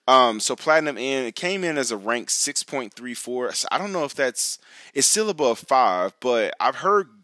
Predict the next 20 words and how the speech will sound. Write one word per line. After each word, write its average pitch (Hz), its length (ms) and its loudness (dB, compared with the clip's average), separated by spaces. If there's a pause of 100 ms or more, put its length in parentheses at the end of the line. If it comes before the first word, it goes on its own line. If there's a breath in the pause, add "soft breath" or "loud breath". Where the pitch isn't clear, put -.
(140)
mixed 143 320 -2
reviews. 110 400 -8
Like, 104 100 -4
I've 110 80 -4
heard 143 220 -4
people 127 180 -8
say 123 160 0
it's 104 180 -6
really, 113 440 -8
well, 127 280 6 (520 loud breath)
let 151 160 -2
me 160 80 -2
not 120 160 0
say 101 180 -2
that. 82 240 -10 (260)
I 117 60 0
haven't 170 220 2
heard 131 200 -2
mixed 117 240 -4
reviews. 95 500 -12